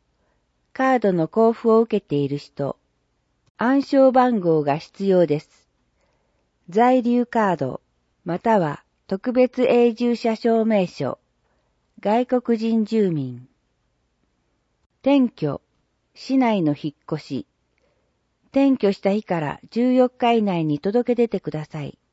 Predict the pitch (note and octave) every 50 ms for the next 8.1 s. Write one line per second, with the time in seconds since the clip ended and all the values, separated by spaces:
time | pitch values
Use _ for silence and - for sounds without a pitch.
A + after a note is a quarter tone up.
0 | _ _ _ _ _ _ _ _ _ _ _ _ - A3 A3 C4+ C4+ C4 C4 B3+
1 | A#3 B3 B3 A#3 A#3+ A3+ - - - A3+ G#3+ G3+ - - - F3+ E3 D3+ C#3+ -
2 | - F#3 G3 F#3+ - - F#3+ F3+ D#3+ C3 - - _ _ _ _ _ _ _ _
3 | _ _ _ _ _ _ _ _ _ - C4 C4+ C#4 C4+ - - C4 - - B3
4 | A#3 G#3+ F#3+ - C#3+ C#3 - - - _ _ _ _ _ _ _ _ _ _ _
5 | _ _ _ _ _ _ - - G#3+ - - C#4 C4+ C#4 C#4 C#4 C4+ C4 - C4+
6 | C4+ C4 C4 - - C4 B3+ B3+ A3+ B3+ B3+ B3 - G#3 F#3 E3+ D3+ D3+ D3 -
7 | - B3 A#3+ - A3+ G#3 - A#3+ A#3+ A#3+ A#3+ - - A#3 A3 - - F#3+ D#3 C3+
8 | C#3+ -